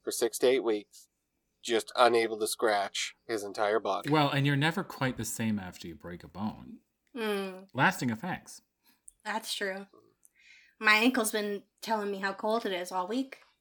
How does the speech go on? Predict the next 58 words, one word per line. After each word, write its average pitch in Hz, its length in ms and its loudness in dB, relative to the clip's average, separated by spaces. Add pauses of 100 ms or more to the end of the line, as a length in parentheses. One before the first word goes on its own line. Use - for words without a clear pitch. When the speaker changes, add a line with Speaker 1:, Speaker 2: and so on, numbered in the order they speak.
(140)
Speaker 3:
uh, 180 160 -14
so - 240 -10
I 117 100 0
know 120 240 2
Speaker 2:
Oh. - 40 -8
Speaker 3:
that. 110 120 -2
Speaker 1:
Hey. 131 300 -4 (640)
Speaker 3:
I 185 40 -8
feel - 240 6
like 240 80 4
an 247 80 8
Speaker 2:
Old. 254 100 10
Speaker 3:
old 233 80 0
lady. 247 400 0 (500)
But 277 300 8
the 302 60 12
Speaker 2:
<laughs> 294 160 12
Speaker 3:
nice 427 180 8
thing 330 180 6
is 277 160 6
he 262 220 6
does 269 320 10
end 240 220 -2
up 220 120 0
with 214 140 -6
Linda 190 260 -4
in 185 120 -8
the 170 140 -12
end. 160 300 -18 (480)
Linda 214 220 -2
comes 202 240 -2
back 196 160 4
to - 80 0
Speaker 1:
Mm-hmm. 190 120 0
Speaker 3:
him 196 100 -4
and 190 100 -8
takes 196 220 -6
care 196 220 2
of 185 100 -4
him 180 300 -10 (540)
in 202 220 -6
his, 190 520 -4 (880)
in 220 160 -2
his 202 200 -4
Speaker 2:
Ah, 220 240 0
Speaker 3:
cast. - 340 -2
<laughs> - 40 0
Speaker 2:
in 226 80 4
his 117 260 4
Speaker 3:
So, 214 100 8
Speaker 2:
hour 110 280 2
of 107 140 -6
need. 107 440 0 (120)
Speaker 3:
in 233 80 -4
his 208 100 -4
hour 180 200 0
of 185 100 -10
need. 180 260 -12